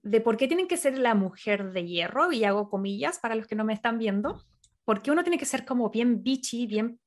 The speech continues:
y es loco, porque eres, te exigen ser dura, que es una cualidad, entre comillas, que la sociedad a-, a-,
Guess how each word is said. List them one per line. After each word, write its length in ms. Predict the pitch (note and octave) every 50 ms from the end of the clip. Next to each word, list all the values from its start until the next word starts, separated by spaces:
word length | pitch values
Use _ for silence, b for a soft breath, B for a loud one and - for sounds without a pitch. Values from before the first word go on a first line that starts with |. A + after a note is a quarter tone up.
| _ _ -
y 140 | A#3 B3
es 160 | C4+ A#3+ A#3+ -
loco, 340 | - B3 C4+ F4 F#4 - G3+
porque 220 | F#3 G3 F#3+ - A#3
eres, 140 | C4+ C#4 - G#3+ - B B B B B B B B -
te 60 | B3+
exigen 420 | B3+ - - F4 E4+ F4 F4 F4
ser 200 | F4 - E4 C#4+
dura, 440 | C4+ F4 D#4 G#3+ F#3+ B3 - - _ _ _ _ _ _ _ -
que 80 | -
es 60 | A3+ B3
una 160 | A#3 A3+ A3
cualidad, 300 | A3+ G#3+ G#3+ A3 A3+ A#3+
entre 200 | A#3+ A#3+ A#3 A#3
comillas, 640 | - G3 F#3+ G3 A#3 C#4 C4 A3 A#3+ B3 A#3+ -
que 100 | - A3+
la 80 | A3 G#3+
sociedad 480 | - A3+ G#3 - G#3+ G#3 G#3 G#3+ G#3+
a-, 340 | A3+ - - - - - - -
a-, 200 | - A#3 G#3 G#3